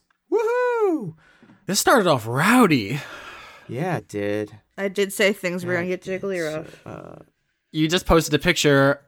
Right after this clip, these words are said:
Speaker 2: of a, it's a black and white Jigglypuff, and it reads right to left, so it looks like it's from a manga. And it says, "Listen, sluts, all you motherfuckers need to know,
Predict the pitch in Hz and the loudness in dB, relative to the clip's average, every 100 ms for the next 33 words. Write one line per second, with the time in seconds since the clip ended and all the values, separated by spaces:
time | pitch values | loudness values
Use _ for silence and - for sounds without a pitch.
0 | _ - 139 117 120 120 113 147 135 131 | _ -6 -4 -2 0 -2 -4 -6 -2 2
1 | 165 180 170 151 147 147 147 147 127 127 | 2 4 2 2 2 2 2 2 2 -2
2 | 123 131 131 104 127 135 131 123 113 107 | 0 0 0 0 0 0 0 0 0 -2
3 | 131 110 127 131 135 117 - 127 117 123 | -4 -2 -2 -2 -2 -2 -2 -2 0 0
4 | 123 113 98 98 - - - 123 123 127 | 0 -2 -4 -6 -12 -16 -4 -2 2 0
5 | 110 110 151 214 160 120 - 131 117 - | -2 -2 2 4 4 0 -2 -2 -2 -2
6 | - - - 185 214 220 185 175 151 160 | -4 -6 0 4 6 6 6 4 4 2
7 | 147 156 135 151 135 131 135 117 98 | 4 2 4 2 2 4 4 2 -2